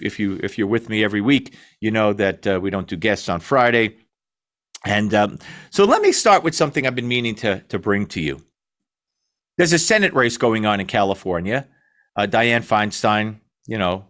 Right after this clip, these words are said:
left the seat, and, uh, now there's gonna be an election to fill that, that vacancy. Or Dianne Feinstein is leaving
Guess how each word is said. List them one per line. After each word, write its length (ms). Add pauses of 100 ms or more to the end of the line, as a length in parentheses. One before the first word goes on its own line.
(120)
left 440
the 60
seat, 460 (460)
and, 580
uh, 180
now 160
there's 160
gonna 140
be 120
an 80
election 680
to 300
fill 500
that, 380 (400)
that 200
vacancy. 480
Or 220 (640)
Dianne 180
Feinstein 560
is 320
leaving 480